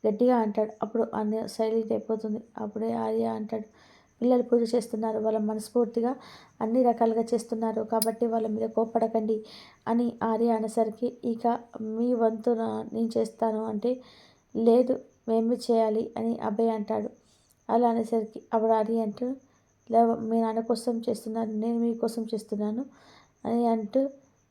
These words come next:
"నేను మో-, లేదు ఫ్రెండ్, నేను లే-, చేస్తేనే కదా నీ కోరికలు నిలబెడుతున్నాయి. లేదు, ఇంకా చేయి పట్టుకుని నేను ఈ ఇంకో కోరిక కూడా నెరవేరుతుందని" ఆర్య అనగానే అప్పుడు సరేనంటూ ఇక అప్పుడు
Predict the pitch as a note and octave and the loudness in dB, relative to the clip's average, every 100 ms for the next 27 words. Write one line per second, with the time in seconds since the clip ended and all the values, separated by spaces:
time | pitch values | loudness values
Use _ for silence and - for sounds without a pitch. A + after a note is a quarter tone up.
0 | _ G#3 A3 A3 A3 A3 A3 - A3+ A#3 | _ -8 -4 -2 0 0 -2 -6 2 4
1 | A#3+ B3 - A#3 A3 A3 G#3+ A3 A3 A#3 | 4 2 0 0 -2 -6 -4 -2 0 0
2 | A#3 B3 B3 A3 A3+ A3 A3+ A3+ A3+ A3+ | 0 0 0 0 -2 -4 0 2 2 2
3 | A3+ A#3 A3+ A3 G#3+ A3 A3 A3 - _ | 2 4 4 2 0 -2 -4 -6 -20 _
4 | _ _ _ A3+ C4 C4+ C4+ - - _ | _ _ _ 2 4 6 2 -2 -14 _
5 | _ _ _ _ - A3 - - - _ | _ _ _ _ -8 -6 -4 -4 -6 _
6 | _ _ _ B3 A#3 - B3 B3+ A#3+ A#3+ | _ _ _ -12 -10 2 4 6 2 -2
7 | A#3 A#3 G#3+ G#3+ A3+ A#3+ A#3 A#3 A3+ A#3 | -4 -2 -4 -6 -2 0 2 0 0 2
8 | A3+ A#3 A3+ A3 A3+ A3+ A3+ A3+ A3 A3 | 2 2 2 2 0 2 2 2 0 0
9 | A3 A3+ - - A3 A3+ A3 A3 A3+ A#3+ | -2 -4 -6 -4 0 0 0 0 0 -2
10 | B3+ - - - - - - B3 - A#3 | -6 -16 -20 -20 -6 -6 0 -2 2 2
11 | A3 A3+ A3 G3+ C#4 D4+ - _ _ - | 2 0 0 0 -2 -2 -14 _ _ -6
12 | A#3 A3+ A3 A3 | 0 0 2 0